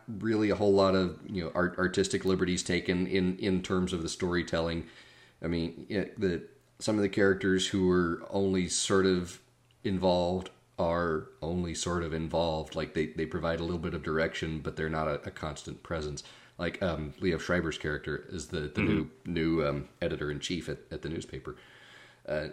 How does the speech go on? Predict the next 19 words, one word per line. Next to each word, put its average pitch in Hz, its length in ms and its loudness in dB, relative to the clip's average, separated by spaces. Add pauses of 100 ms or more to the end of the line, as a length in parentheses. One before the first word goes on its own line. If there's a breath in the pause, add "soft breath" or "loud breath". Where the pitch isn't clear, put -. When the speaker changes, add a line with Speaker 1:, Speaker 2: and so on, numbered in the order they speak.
(120)
Speaker 1:
and 90 120 -6
some 85 160 -4
of, 82 140 -6 (100)
some 85 180 -6
of 80 60 -6
those 85 180 -4
things. 71 260 -10 (680 soft breath)
Um, 90 400 2 (800)
but - 300 -2 (360)
man, 90 640 0
what, 92 280 0
what 101 200 4
a 98 60 4
movie! 78 360 -2
So, 98 580 6
so 90 220 0
many 85 260 -2
performances 76 800 -4
from 71 400 -6